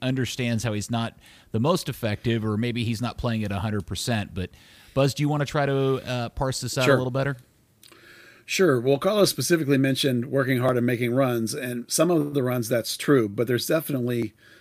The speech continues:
Speaker 2: and he is working hard, I'll give him that, but there's definitely some runs that are missing, um, from last year when he would turn and penetrate into the box in the final third, and those things aren't happening. And I, and on top of that, even though he is working hard, the passing rate has dropped,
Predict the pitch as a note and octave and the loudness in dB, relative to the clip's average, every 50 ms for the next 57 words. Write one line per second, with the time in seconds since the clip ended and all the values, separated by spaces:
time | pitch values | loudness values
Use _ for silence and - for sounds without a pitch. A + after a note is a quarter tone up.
0 | _ _ - B2 C3 C#3+ D3 B2 C#3 B2 A#2+ C3 A#2 A#2 A2+ G#2+ A#2 A2 A#2 A#2 | _ _ 0 4 4 4 4 4 2 2 2 2 2 2 2 0 0 -2 -2 -2
1 | A2+ A2+ A2 G#2 - - _ _ - C3 C3 C3+ C3 B2 A#2+ E3 E3 D#3 F3+ E3 | 0 0 -2 -4 -6 -10 _ _ -8 -4 0 0 0 2 0 0 0 0 0 0
2 | C#3+ - C#3+ B2+ B2 B2 B2+ C3 B2+ G#2+ A2 A#2+ A#2 A2 A2 A#2+ D3 D#3 - - | 2 2 2 0 2 2 0 0 0 -2 -2 -2 0 0 2 4 4 4 2 0
3 | B2 A2 G#2 G#2 G#2+ A2 B2 - _ _ _ - B2+ A#2+ A#2 A2+ B2+ A2+ A#2 A#2+ | -2 -2 -2 -2 -4 -4 -6 -10 _ _ _ -8 -6 -4 -4 -2 -2 -2 -2 0
4 | B2+ C#3 C#3 B2+ - - A#2+ G#2+ G#2+ G#2 G#2 G2 - - - - - - - - | 0 -2 -2 -2 -4 -4 -4 -4 -2 -2 -4 -6 -10 -14 -20 -20 -20 -20 -20 -20
5 | _ _ - - A#2 A#2 B2+ A#2+ A#2+ A#2 - - C#3+ C3+ C3 B2 A2+ C3+ C3 A#2+ | _ _ -6 -2 0 0 2 2 0 0 0 0 2 2 2 2 2 2 0 0
6 | A2+ - C3+ A#2+ A#2 A#2 A#2 A#2 A2 A2 G#2+ A2+ A2+ G#2+ A2 - - A2+ A2+ A2 | 0 0 0 0 0 0 -2 -2 -2 -2 -2 -4 -4 -4 -6 -8 -8 -8 -6 -6
7 | G2 - A#2+ A#2 A#2 G2+ - B2 A#2+ G#2+ G#2+ A2 A#2 C3 B2+ - D3+ C3 A2+ A#2 | -6 -6 -6 -4 -6 -6 -6 -6 -6 -4 -4 -4 -4 -4 -2 -2 -2 -4 -4 -4
8 | A#2 A2+ G#2+ A2 A2+ A2+ - A2+ A2+ A2 A#2 - A#2+ B2 B2 B2+ C3 C3 B2 A2 | -6 -6 -6 -6 -6 -6 -6 -6 -6 -6 -8 -6 -6 -4 -4 -2 -2 -2 -2 -4
9 | - - - - - - _ - B2 C3 C3 B2+ - E3+ E3+ D3 C#3+ C3 A2+ B2+ | -8 -14 -20 -20 -20 -12 _ -4 -2 0 0 0 0 0 0 2 2 0 2 2
10 | B2 A#2+ A#2+ A#2+ A#2+ - - C#3 C#3+ C#3 C#3 B2+ A#2+ B2 C3+ C3 A#2 B2 B2 G#2+ | 4 4 4 2 0 -4 -6 -2 0 0 2 2 2 2 2 2 0 -2 -4 -4
11 | A#2+ A#2+ A2+ A2+ C3+ C3+ B2+ A#2 A2 A#2+ A2+ - C3+ D3+ E3+ D3 - D3 C3+ B2 | -4 -4 -4 -2 0 0 0 0 -2 -4 -4 -2 0 0 0 0 -2 -2 -2 -2
12 | B2 A#2 A#2+ C3+ - _ - C3+ B2 B2+ C3 C3 C3 A2+ B2 B2 A2+ G#2 A#2 B2 | -2 -4 -6 -8 -14 _ -12 -4 2 4 4 4 4 2 -2 -4 -4 -4 -2 -2
13 | A#2 A#2+ A#2 G2+ - - - - - | 0 -2 -2 -4 -8 -12 -14 -14 -14